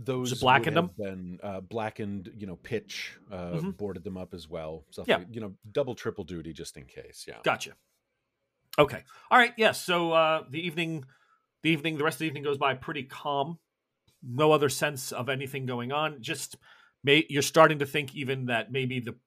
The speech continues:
Speaker 2: th-, this pressure thing that you're feeling is just, you know,
Speaker 1: Allergies.
Speaker 2: y-, your nerves
Speaker 1: Yeah.
Speaker 2: kind of b-, building on you because, uh, there's been several odd events that have, you know, occurred. And like you said,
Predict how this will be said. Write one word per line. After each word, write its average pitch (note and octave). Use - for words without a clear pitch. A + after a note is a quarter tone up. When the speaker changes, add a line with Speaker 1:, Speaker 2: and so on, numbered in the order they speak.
Speaker 2:
th-, A#2
this A#2+
pressure C#3
thing C3
that B2+
you're A#2+
feeling B2
is G#2+
just, -
you G2
know, A#2
Speaker 1:
Allergies. F#2+
Speaker 2:
y-, D3+
your F3
nerves D3+
Speaker 1:
Yeah. F#2+
Speaker 2:
kind C#3
of C3
b-, C#3+
building C#3
on C#3
you C3+
because, B2+
uh, F3
there's G3
been A3+
several D3
odd D3
events C3+
that A#2+
have, G2
you C#3
know, F#2+
occurred. A2
And C#3
like C#3+
you C#3
said, G#2